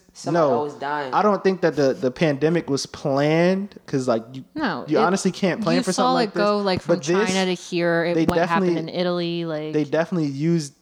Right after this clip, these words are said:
Speaker 2: they used this as a, as a, as a distraction, though. It's definitely, they definitely played it to their advantage, whoever are the powers that may be.
Speaker 3: But, like, why?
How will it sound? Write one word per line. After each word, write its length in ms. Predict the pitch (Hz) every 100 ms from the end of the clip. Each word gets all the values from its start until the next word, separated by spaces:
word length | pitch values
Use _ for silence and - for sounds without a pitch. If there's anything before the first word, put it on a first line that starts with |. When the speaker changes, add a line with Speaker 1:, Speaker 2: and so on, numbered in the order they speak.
| _ _ _ _
Speaker 2:
they 100 | 139
used 380 | 160 226 294 185
this 200 | 180 180
as 240 | 156 139
a, 320 | 139 127 123 - _ _ _ _ _ _ _ _
as 180 | 131 127
a, 160 | 120 107
as 200 | 120 120
a 40 |
distraction, 840 | 104 104 - 123 123 - 107 95 104 -
though. 300 | 98 95 98
It's 120 | 123
definitely, 420 | 135 170 185 165 - -
they 120 | - 156
definitely 340 | 185 214 160
played 280 | - 170 156
it 100 | 143
to 100 | 147
their 200 | 135 123
advantage, 460 | 107 131 135 117
whoever 460 | - 123 120 117 113
are 160 | 113 113
the 140 | 104
powers 460 | - 127 113 107 110
that 180 | 110
may 200 | 104 110
be. 360 | 98 113 113 101 _ _ _ _ _ _ _ _ _ _
Speaker 3:
But, 160 | - 185
like, 220 | 190 185
why? 580 | 170 165 170 175 185 180